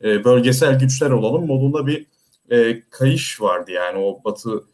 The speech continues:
iki bin sekiz kriziyle çünkü liberal uluslararası kurumlar biraz zayıfladı, meşruiyeti de azaldı,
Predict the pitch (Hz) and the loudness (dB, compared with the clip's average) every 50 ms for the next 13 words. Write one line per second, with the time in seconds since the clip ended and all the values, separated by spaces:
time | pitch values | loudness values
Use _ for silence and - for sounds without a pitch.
0 | _ _ _ - 127 - 127 127 123 120 131 139 131 - - - 143 135 135 131 | _ _ _ -16 -10 -4 -2 0 0 2 2 0 0 -2 -2 -2 2 2 4 4
1 | 135 135 131 131 127 - - 135 131 131 143 143 135 110 120 120 120 127 127 131 | 4 4 4 2 2 0 0 0 0 2 0 -2 -2 0 -2 0 2 4 4 4
2 | 131 131 131 131 - - 120 120 120 120 - 139 135 135 131 131 131 - - - | 4 2 2 -2 -4 -6 -4 -4 -4 -4 -2 0 0 2 2 2 0 -2 -4 -4
3 | 131 123 120 135 160 160 131 135 143 135 127 127 - 135 131 135 135 120 113 104 | -2 0 2 2 0 0 0 0 0 0 2 0 0 0 0 0 -2 -2 -2 -4
4 | 107 104 - - - 120 110 113 110 - - 117 113 98 85 - - - - 90 | -6 -6 -8 -8 -8 -6 -6 -6 -8 -10 -8 -4 -4 -4 -4 -4 -8 -6 -6 -4
5 | 87 85 87 - 185 208 202 - | -4 -4 -4 -4 -6 -6 -6 -10